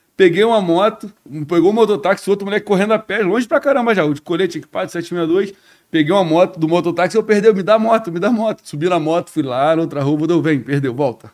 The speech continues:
volta correndo de novo." Falei, "Qual é, chefe?" Volta correndo de novo, perdeu. Final da história. Isso aí foi no, eu, na, assim, pra terminar o esporro.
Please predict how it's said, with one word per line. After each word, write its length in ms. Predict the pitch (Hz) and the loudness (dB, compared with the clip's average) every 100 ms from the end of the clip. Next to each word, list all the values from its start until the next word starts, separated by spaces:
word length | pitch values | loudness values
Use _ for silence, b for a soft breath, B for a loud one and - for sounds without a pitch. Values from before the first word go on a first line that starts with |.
| - | -8
volta 240 | 147 151 | -6 -4
correndo 300 | 156 156 160 | -2 0 2
de 100 | 156 | 2
novo." 220 | 151 139 B B _ | 0 -2 B B _
Falei, 160 | - - | -20 -14
"Qual 160 | 156 | -8
é, 160 | 156 180 | -4 -4
chefe?" 200 | - 113 | -6 -10
Volta 340 | 117 147 160 | -8 -6 -6
correndo 300 | 151 151 151 | -6 -2 -2
de 80 | 151 | -2
novo, 200 | 160 160 | -2 -4
perdeu. 440 | - 151 143 151 147 B B B B _ | -6 -6 -6 -6 -10 B B B B _
Final 260 | 196 202 214 | -4 -2 0
da 80 | |
história. 460 | 202 - 143 104 101 | -2 -2 -2 -2 -10
Isso 180 | 120 - | -12 -4
aí 160 | 160 170 | -2 0
foi 200 | 185 196 | 0 -2
no, 440 | 220 220 196 - - | 0 -2 -2 -4 -4
eu, 220 | 156 190 160 | -2 -2 -4
na, 440 | 139 123 143 127 - | -12 -10 -10 -10 -8
assim, 320 | 156 151 165 | -8 -6 -6
pra 140 | 143 | -6
terminar 280 | 143 151 143 | -4 -2 -2
o 60 | 175 | -4
esporro. 460 | 170 - 127 110 | -6 -12 -12 -12